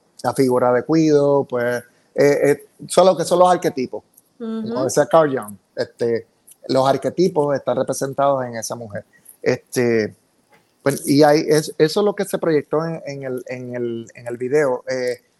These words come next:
Speaker 1: eh, Javier lo hizo muy bien. Si te fijas, la modelo no tuvo ni que estar físicamente en el video.
Speaker 2: Mm, ujú.
Speaker 1: Eh, eh, él, él, él utiliza las
Speaker 2: Se ve
Speaker 1: imágenes.
Speaker 2: estratégicamente en, en partes del video.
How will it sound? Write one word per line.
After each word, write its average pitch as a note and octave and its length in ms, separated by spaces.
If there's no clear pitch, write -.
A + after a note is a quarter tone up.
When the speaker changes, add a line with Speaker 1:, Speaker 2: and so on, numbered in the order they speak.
Speaker 1:
eh, C#3 180
Javier C#3 300
lo D#3 100
hizo D#3 200
muy C#3 180
bien. D#3+ 380
Si - 140
te B2 140
fijas, E3 260
la D3 140
modelo C3+ 500
no D3 120
tuvo D3+ 240
ni D3 80
que - 100
estar C3+ 200
físicamente C3 640
en C3 60
el B2 100
video. A#2 380
Speaker 2:
Mm, A3 140
ujú. F#3+ 120
Speaker 1:
Eh, C3 300
eh, B2+ 300
él, A#2+ 220
él, A#2 280
él B2 240
utiliza C3 380
las C3+ 140
Speaker 2:
Se A3 80
ve G#3 60
Speaker 1:
imágenes. A#3 340
Speaker 2:
estratégicamente A#3+ 1400
en, G3 180
en G3 320
partes G3 360
del G3+ 120
video. F3+ 320